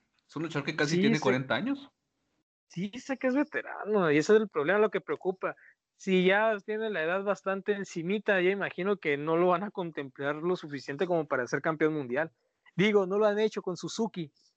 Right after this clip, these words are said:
Speaker 2: no lo han hecho con Ishii, ni menos con Goto. Pero bueno, a ver qué sucede.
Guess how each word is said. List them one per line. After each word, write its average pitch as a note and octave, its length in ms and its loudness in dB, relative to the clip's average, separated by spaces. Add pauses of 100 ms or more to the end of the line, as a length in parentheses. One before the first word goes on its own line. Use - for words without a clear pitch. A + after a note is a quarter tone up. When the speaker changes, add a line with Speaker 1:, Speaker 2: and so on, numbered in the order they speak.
(300)
Speaker 2:
no G#3 160 2
lo G#3+ 80 2
han G3+ 80 2
hecho G3+ 200 -2
con E3+ 180 -6
Ishii, A3 220 -6
ni F3 60 -6
menos F3 300 -2
con C#3+ 160 -4
Goto. C#3 320 -4 (2000)
Pero C3+ 260 0
bueno, G#3+ 300 2 (280)
a C#3+ 60 -20
ver D3 260 -4 (120)
qué E3 120 -6
sucede. D3 580 -4